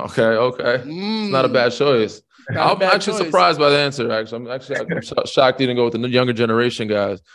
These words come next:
Speaker 1: But yeah,
Speaker 2: Hey,
Speaker 1: Jay, he's
Speaker 2: hey,
Speaker 1: unique.
Speaker 2: hey, hey, John, let's say, let's say you got my salary, right? Not your salary, my
Speaker 1: <laughs>
Speaker 2: salary,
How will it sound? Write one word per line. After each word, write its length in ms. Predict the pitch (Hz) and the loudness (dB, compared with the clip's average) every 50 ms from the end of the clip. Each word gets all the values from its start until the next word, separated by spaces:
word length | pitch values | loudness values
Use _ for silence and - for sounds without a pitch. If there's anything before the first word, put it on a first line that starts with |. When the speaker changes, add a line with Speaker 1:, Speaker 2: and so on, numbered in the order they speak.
| - - - _ _ _ | -20 -20 -20 _ _ _
Speaker 1:
But 120 | 101 104 | -2 2
yeah, 160 | 104 101 92 95 | 2 2 2 2
Speaker 2:
Hey, 40 | 92 | 0
Speaker 1:
Jay, 400 | 92 104 113 117 117 117 113 104 - - - _ _ _ _ _ _ _ - _ _ _ _ _ _ _ _ _ _ _ | 0 2 2 4 4 2 2 0 -4 -8 -14 _ _ _ _ _ _ _ -20 _ _ _ _ _ _ _ _ _ _ _
he's 140 | - - - | -10 -6 -4
Speaker 2:
hey, 100 | 180 110 | -2 -2
Speaker 1:
unique. 280 | 113 113 117 117 107 98 | -2 -2 -2 0 0 -2
Speaker 2:
hey, 200 | 175 - - _ _ _ _ _ _ _ _ _ _ _ | -4 -6 -10 _ _ _ _ _ _ _ _ _ _ _
hey, 160 | - 180 180 175 | -4 -4 -4 -2
John, 360 | 156 196 190 180 165 151 156 | -2 -2 -2 0 -2 -2 -4
let's 160 | 190 196 - | -8 -10 -8
say, 260 | - 226 220 220 208 | -8 -8 -6 -6 -8
let's 200 | 202 208 208 208 | -8 -10 -10 -8
say 120 | - 226 214 | -8 -8 -8
you 160 | 190 196 190 | -8 -10 -8
got 300 | 160 165 151 147 127 139 | -6 -6 -6 -6 -6 -8
my 180 | 147 131 131 | -8 -8 -10
salary, 500 | 120 - - 135 113 110 104 90 87 90 90 | -10 -12 -12 -12 -12 -12 -12 -14 -18 -20 -16
right? 280 | 104 113 120 131 131 | -12 -10 -10 -10 -8
Not 240 | 135 143 156 139 143 | -8 -8 -8 -8 -8
your 140 | 139 131 117 | -10 -12 -12
salary, 340 | - - 113 98 87 - - | -12 -16 -18 -16 -2 -2 0
my 200 | 127 131 - - | 0 0 -4 -4
Speaker 1:
<laughs> 100 | - - | -4 -6
Speaker 2:
salary, 400 | 139 - - - - - - _ | -6 -6 -6 -14 -20 -20 -20 _